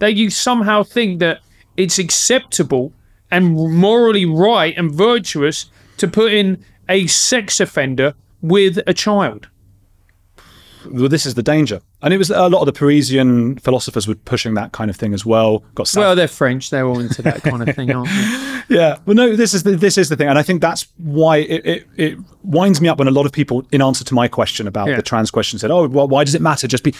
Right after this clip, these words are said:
Speaker 2: it's like, well, this is why it matters. The truth matters. This is why truth matters, because it gets taken really far. Um, we talked about, um, that the certain minorities sort of put, put higher up than others and these kinds of things.
Speaker 1: Mm-hmm.
Speaker 2: But, but men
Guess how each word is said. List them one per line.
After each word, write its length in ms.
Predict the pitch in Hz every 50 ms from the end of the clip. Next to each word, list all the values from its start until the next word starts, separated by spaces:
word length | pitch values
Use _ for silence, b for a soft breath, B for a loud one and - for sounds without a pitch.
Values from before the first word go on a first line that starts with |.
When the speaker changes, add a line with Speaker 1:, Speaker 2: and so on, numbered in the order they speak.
| B B B
Speaker 2:
it's 100 | 127 143
like, 100 | 139 135
well, 80 | 143 135
this 180 | 160 170 -
is 100 | 202 151
why 200 | 160 160 156 151
it 60 | 139
matters. 400 | 131 131 131 123 - - 120 104
The 180 | - _ - 131
truth 280 | - - 147 123 - -
matters. 260 | 104 90 - - 90
This 100 | 113 117 120
is 60 | 135
why 280 | 123 127 131 135 131 127
truth 220 | - - 113 -
matters, 200 | 117 95 - 107
because 240 | 95 120 - 113 -
it 60 | -
gets 240 | - 127 120 - -
taken 300 | - - 113 - - 98
really 100 | 98 98
far. 240 | 90 - 117 104 87 B B B B B B B B B B
Um, 200 | 147 147 147 156 -
we 120 | 165 170
talked 280 | 165 - 262 247 196 -
about, 380 | 180 - 175 160 151 143 - - _ _ _ -
um, 420 | 135 127 127 120 113 113 113 131 - _ - B B B B B B B _ -
that 180 | - 131 127 127
the 60 | 127
certain 840 | - - - - - - - 143 139 143 - - - 135 127 123 120
minorities 460 | 120 117 117 120 120 117 110 120 117 -
sort 120 | - 104
of 60 | 92 -
put, 200 | - 131 - -
put 160 | 127 131 -
higher 320 | - - 123 120 113 110
up 120 | 120 - -
than 100 | 117 113
others 240 | 131 147 147 143 113
and 80 | 120 117
these 120 | 117 110
kinds 180 | - 113 107 101
of 60 | 104
things. 300 | - 143 139 135 127 135
Speaker 1:
Mm-hmm. 180 | 131 117 160 175 170 -
Speaker 2:
But, 180 | - 151 - - _ -
but 300 | 165 156 143 - 156 151
men 640 | 143 143 156 190 190 190 180 180 160 151 147 -